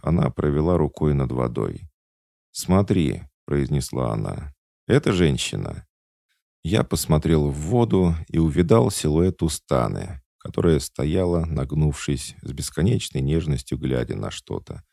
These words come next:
и локон её волос опустился на правое плечо. «Это она», произнёс я тихо. «Она бережёт сон Лео». «Лео», повторила Аэша.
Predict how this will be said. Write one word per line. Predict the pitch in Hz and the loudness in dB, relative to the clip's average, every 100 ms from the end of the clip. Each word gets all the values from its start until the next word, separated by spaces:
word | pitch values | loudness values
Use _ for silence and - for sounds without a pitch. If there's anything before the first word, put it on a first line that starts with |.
| _ _ _ _ | _ _ _ _
и | 85 | 2
локон | 95 113 - 82 | 4 4 4 2
её | 78 80 76 | 4 4 4
волос | 78 98 113 - - | 2 2 2 0 -8
опустился | - - 71 - 92 90 - | -8 -6 -6 0 0 0 -2
на | 58 | -2
правое | - 65 64 62 | -2 -2 0 -2
плечо. | - 62 62 - 50 - - _ _ _ _ _ _ _ - | -2 -4 -4 -2 -2 -4 -8 _ _ _ _ _ _ _ -2
«Это | 82 - 85 | 0 4 6
она», | 92 90 69 - - | 8 8 6 0 -6
произнёс | - 71 65 67 - | -4 -2 0 -2 -2
я | 64 | -4
тихо. | 58 - 55 - - - - _ _ _ | -4 -6 -8 -8 -12 -12 -18 _ _ _
«Она | - 82 110 107 | 0 4 6 4
бережёт | 80 78 78 87 92 | 2 4 4 2 0
сон | - 80 82 82 | 0 4 6 6
Лео». | 80 69 50 50 50 - _ _ _ _ _ - | 6 4 0 -4 -8 -12 _ _ _ _ _ -4
«Лео», | 87 117 95 64 | 4 6 6 4
повторила | - 67 - 60 65 62 60 | 0 -8 -6 -4 -2 0 -2
Аэша. | 50 50 - 50 - | -2 -6 -8 -10 -12